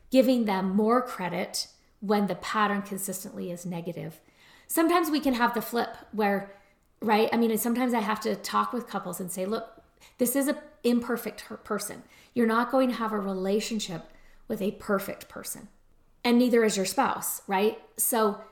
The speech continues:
we also have to say, while they might make mistakes, generally speaking, they're a good person. They have my best interest at heart. They do what's best for them. They do what's best for our family.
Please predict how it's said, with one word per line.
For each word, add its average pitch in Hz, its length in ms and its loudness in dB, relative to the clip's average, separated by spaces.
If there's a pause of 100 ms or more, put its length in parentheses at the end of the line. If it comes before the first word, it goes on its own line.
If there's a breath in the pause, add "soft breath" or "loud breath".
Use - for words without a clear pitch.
(400 loud breath)
we 240 180 4
also 277 340 6
have 220 240 0
to 220 100 -4
say, 190 520 0
while 233 360 4
they 233 160 2
might 214 300 0
make 196 220 -4
mistakes, - 920 -4 (1000)
generally 220 640 4
speaking, 202 800 -6 (920)
they're 220 180 2
a 196 60 0
good 202 300 0
person. 175 540 -8 (600)
They 202 120 -2
have 202 260 -2
my 202 140 0
best 185 280 -6
interest 185 360 -8
at - 100 -10
heart. - 340 -10 (300 soft breath)
They 226 140 4
do 208 240 2
what's 202 240 -2
best - 320 -4
for 202 140 -4
them. 175 360 -4 (320 loud breath)
They 220 120 2
do 196 200 0
what's 202 220 -2
best 196 300 -2
for 185 140 -4
our 175 120 -2
family. 180 600 -6